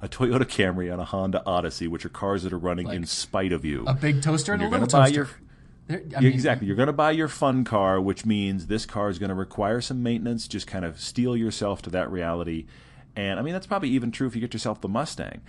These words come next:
Speaker 1: But I actually think an M three convertible would be interesting.
Speaker 2: Hmm.
Speaker 1: And for that kind of money, you could get an E forty-six M three convertible with that kind of money without even trying hard.
Speaker 2: Oh, yeah.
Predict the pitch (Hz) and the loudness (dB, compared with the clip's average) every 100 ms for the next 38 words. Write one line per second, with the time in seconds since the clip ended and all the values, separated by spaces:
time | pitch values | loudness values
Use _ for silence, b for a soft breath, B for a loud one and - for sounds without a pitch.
0 | B B 107 120 202 214 - 139 131 117 | B B 0 2 2 0 -2 -2 0 0
1 | 104 - 139 160 156 - - 131 120 107 | -2 -2 -4 -2 -6 -8 -2 0 0 -2
2 | 90 90 85 80 80 71 78 71 - 64 | 0 0 0 -2 -4 -6 -8 -8 -10 -12
3 | - - - - - - - 170 160 131 | -12 -14 -16 -20 -20 -20 -8 0 4 4
4 | 127 107 104 127 170 - 156 127 156 117 | 4 2 2 2 2 0 0 0 2 0
5 | 90 B - 113 113 120 101 - 143 185 | -2 B -4 -2 2 0 0 -2 -2 -2
6 | - 156 139 117 - - 185 - - - | -2 -2 0 -2 -4 -4 -4 -6 -10 -6
7 | 135 160 151 123 135 117 113 101 120 104 | -6 -4 -6 -4 -2 -2 -2 0 0 0
8 | 82 78 - 90 110 113 113 98 98 92 | -2 -4 -4 0 0 0 0 0 0 0
9 | 85 90 90 85 73 - - 120 110 87 | 0 2 0 0 -4 -8 -4 -2 0 0
10 | 76 67 52 50 - - - 180 180 104 | -4 -6 -8 -8 -10 -14 0 4 4 2
11 | 92 | -4